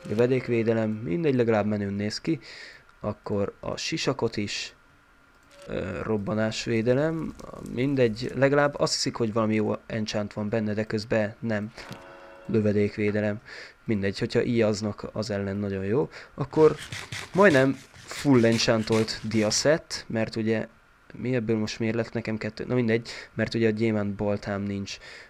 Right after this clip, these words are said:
beenchantolva, közben ez az Ender Chest feltöltődött, de nekünk ebben, ami van, az nem is nagyon kell, na mindegy. Együk meg még egyszer az almát, mert az előbb nem sikerült enni. Nagyon jó. És akkor még négy játékos van, rajtam kívül három.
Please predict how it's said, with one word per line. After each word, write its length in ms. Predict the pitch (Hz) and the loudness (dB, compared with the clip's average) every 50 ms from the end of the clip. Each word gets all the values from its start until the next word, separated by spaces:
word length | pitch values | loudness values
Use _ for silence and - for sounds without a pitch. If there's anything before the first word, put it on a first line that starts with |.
| _ - | _ -12
beenchantolva, 1040 | - 117 - 139 139 139 131 - - 113 110 107 - 107 104 104 95 104 104 104 - | -4 0 0 2 2 2 0 -2 -2 -2 -2 -2 -2 0 0 0 0 0 -2 -2 -4
közben 320 | - 110 107 101 107 107 104 | -4 -6 -4 -4 -2 -2 -2
ez 80 | 104 | -2
az 120 | 104 101 110 | -4 -4 -4
Ender 340 | 104 101 101 98 101 95 | -4 -2 -2 -4 -4 -6
Chest 300 | - - - 104 - - _ _ - - - | -6 -6 -6 -6 -8 -10 _ _ -20 -20 -14
feltöltődött, 760 | - - 101 101 98 - - 98 - - 101 101 113 123 127 | -8 -4 -2 -2 -2 -4 -6 -8 -6 -4 -2 0 0 0 0
de 140 | 113 127 135 | 2 2 2
nekünk 540 | 135 147 147 - - 156 156 151 151 139 - | 2 2 -2 -2 -2 -2 -2 -2 -4 -4 -2
ebben, 380 | 151 147 143 135 139 143 139 139 | -2 -2 -2 -2 -4 -4 -2 -2
ami 260 | - - 123 131 127 | -2 -2 0 0 0
van, 180 | 123 123 117 | 0 0 0
az 260 | 113 110 107 104 110 - | 0 0 -2 -4 -6 -4
nem 200 | 110 104 104 98 | -4 -2 -2 -4
is 220 | 101 - - - | -4 -6 -8 -8
nagyon 440 | - 101 101 101 104 101 101 110 - - - - | -6 -4 -4 -4 -4 -6 -8 -8 -12 -14 -14 -10
kell, 400 | - 101 90 92 104 117 127 - 143 139 - | -6 -6 -4 -2 -2 -2 0 -2 -2 -4 -4
na 80 | - 107 | -4 -4
mindegy. 440 | 104 104 107 110 127 143 143 - - - - - - - - - - | -4 -2 -2 0 -2 -2 -4 -6 -12 -14 -14 -14 -18 -20 -20 -20 -14
Együk 340 | - - 113 104 113 110 - | -8 -6 -2 -2 -2 -2 -2
meg 140 | 113 110 113 | -2 0 0
még 180 | 123 131 127 | 0 2 0
egyszer 240 | 135 135 - - 143 | 0 -2 -2 -4 -2
az 120 | 143 143 | -2 0
almát, 340 | 139 120 101 98 98 95 - | 0 0 0 0 -2 -4 -4
mert 120 | - 104 107 | -4 -4 -2
az 100 | - 123 | 0 0
előbb 180 | 113 104 98 | 0 0 0
nem 140 | 104 104 101 | -2 -4 -4
sikerült 440 | - - 104 - 98 98 95 98 - | -6 -8 -8 -8 -8 -8 -8 -6 -6
enni. 320 | 104 101 104 123 156 165 - - - | -4 -4 -2 -2 -2 -4 -6 -10 -10
Nagyon 340 | - 101 98 98 104 131 143 | -6 -4 -2 0 0 0 0
jó. 240 | 156 165 170 160 151 | 0 0 0 -2 -2
És 180 | - 123 - 131 | -4 -4 -4 -4
akkor 220 | 120 - 123 120 | -2 0 0 0
még 140 | 123 120 117 | 2 2 0
négy 260 | 131 151 151 131 107 | 0 0 0 2 2
játékos 600 | 113 113 107 107 - 104 98 - - 104 - - | 2 0 0 -2 -4 -6 -6 -4 -6 -8 -6 -6
van, 180 | - 104 95 95 | -6 -6 -4 -2
rajtam 380 | 107 147 143 139 - 120 110 | 2 2 2 2 2 -2 -2
kívül 320 | - - 117 110 117 107 98 95 - - - | -2 -4 -2 -2 -2 -2 -2 -4 -8 -10 -6
három. 420 | 127 113 107 101 101 107 107 104 | -4 -4 -4 -4 -4 -4 -4 -6